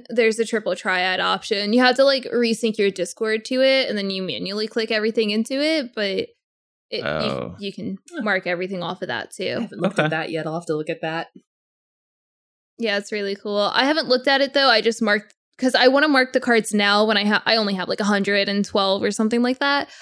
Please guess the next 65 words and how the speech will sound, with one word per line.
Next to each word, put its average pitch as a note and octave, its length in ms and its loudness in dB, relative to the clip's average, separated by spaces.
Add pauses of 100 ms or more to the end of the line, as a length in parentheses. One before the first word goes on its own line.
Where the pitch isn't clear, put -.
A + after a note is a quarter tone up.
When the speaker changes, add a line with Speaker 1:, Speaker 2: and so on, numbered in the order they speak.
(140)
Speaker 1:
I - 40 4
wanna D4 140 4
mark D4+ 220 2
them B3+ 160 2
now G3+ 200 4
when G#3+ 120 2
I G#3 40 0
have G#3+ 140 0
a G3+ 60 0
hundred G3+ 260 -2
and G#3+ 80 0
twelve G3+ 400 0
and G#3+ 160 0
not, G3 220 2
like, G2+ 400 0 (260)
a G#3+ 80 -4
lot F#3+ 240 -2
more F#3 220 -2
and F#3+ 100 -2
be F#3 120 -2
Speaker 3:
<laughs> - 80 -12
Speaker 1:
frustrated. - 420 -4
Speaker 3:
We'll - 140 0
just G4+ 180 0
wait F#4+ 160 4
till F#4 80 8
I E4+ 60 8
Speaker 2:
Yeah. - 20 8
Speaker 3:
have D4+ 120 4
all A#3+ 180 8
of A#3 100 2
them A#3+ 140 2
so A#3+ 100 2
I A#3 60 4
can B3 120 2
just A#3 160 -2
check C4 200 -2
them A3+ 120 2
all F#3+ 200 2
off G#3+ 180 4
at - 100 0
once. D#4+ 420 6
<laughs> D4 60 6 (340)
Speaker 1:
<laughs> - 60 0
Speaker 2:
Oh, - 160 2 (240)
there C3+ 320 6
you A2+ 60 4
go. G2+ 260 -2 (240)
Yeah. G#2+ 360 0 (1000)
Speaker 1:
You C#4 140 -2
can E4 200 2
do C4 160 0
that. F#3+ 320 -2
It - 140 2
lets - 200 2
you A3+ 100 -2
select G3 360 -2
them G3+ 140 -8
all - 240 0
Speaker 3:
Select A#2+ 380 2
Speaker 2:
go. D#3 100 4
Speaker 3:
all, - 160 0
Speaker 1:
in B3 60 -2
the B3 60 -4
Speaker 3:
thank A3+ 60 2